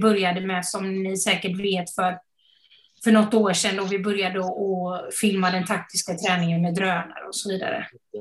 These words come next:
Så det var ett väldigt, väldigt långt svar på en kort fråga, men, eh, det är det som jag har sysslat med.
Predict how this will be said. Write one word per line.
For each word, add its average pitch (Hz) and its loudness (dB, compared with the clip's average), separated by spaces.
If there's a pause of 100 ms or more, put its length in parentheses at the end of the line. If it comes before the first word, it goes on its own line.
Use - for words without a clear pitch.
(560)
Så 254 -2
det 285 8
var 311 8
ett 285 6
väldigt, 320 6
väldigt 302 6
långt 262 4
svar 240 4
på 247 -2 (140)
en 220 0
kort - -4
fråga, 208 -2
men, 226 -4
eh, 220 0
det 233 -4
är 233 -4
det 202 -4
som 208 -4
jag 214 0
har 214 -2
sysslat - -8
med. - -18